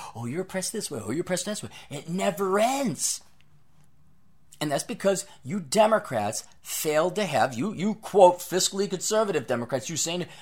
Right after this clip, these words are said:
you failed to adhere to objective standards. Okay, fine, I understand you're gonna major in the liberal arts, it's gonna be hard, but you know what? You're still gonna have to work for a living. You guys, you guys dispense with that. You dispense with any kind of le-,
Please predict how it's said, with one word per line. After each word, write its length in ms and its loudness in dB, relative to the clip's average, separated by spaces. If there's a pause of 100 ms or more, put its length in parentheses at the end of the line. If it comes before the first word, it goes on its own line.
you 320 -2
failed 800 2 (380)
to 100 0
adhere 320 0
to 140 2
objective 500 -2
standards. 540 -2 (420)
Okay, 340 6
fine, 360 6
I 120 -2
understand 380 -2
you're 80 -6
gonna 160 0
major 300 -4
in 80 -4
the 60 -4
liberal 280 0
arts, 160 2
it's 100 -8
gonna 140 -8
be 80 -8
hard, 240 -2
but 140 -10
you 80 -8
know 120 0
what? 180 4
You're 80 -8
still 200 -4
gonna 140 -4
have 140 -2
to 80 -10
work 180 -8
for 100 -14
a 20 -12
living. 320 -16 (680)
You 100 -8
guys, 260 6
you 120 -10
guys 240 8
dispense 520 0
with 180 -6
that. 240 -12 (720)
You 120 -2
dispense 340 0
with 300 -2
any 260 2
kind 200 2
of 100 2
le-, 260 -6